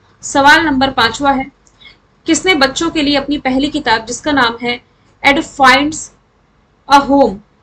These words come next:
ये launch की है? तो recently जो Bollywood अभिनेत्री है आलिया भट्ट, इनके द्वारा launch की गई ये पहली किताब हो जाएगी। अक्षय कुमार की जो wife है Twinkle Khanna, इन्होंने भी कुछ समय पहले ही एक book launch की थी,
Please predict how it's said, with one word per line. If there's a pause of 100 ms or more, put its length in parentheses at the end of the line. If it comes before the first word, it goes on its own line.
(120)
ये
launch
की
है?
तो
recently
जो
Bollywood
अभिनेत्री
है (440)
आलिया
भट्ट,
इनके
द्वारा
launch
की
गई
ये
पहली
किताब
हो
जाएगी। (380)
अक्षय
कुमार
की
जो
wife
है
Twinkle
Khanna, (280)
इन्होंने
भी
कुछ
समय
पहले
ही
एक
book
launch
की
थी,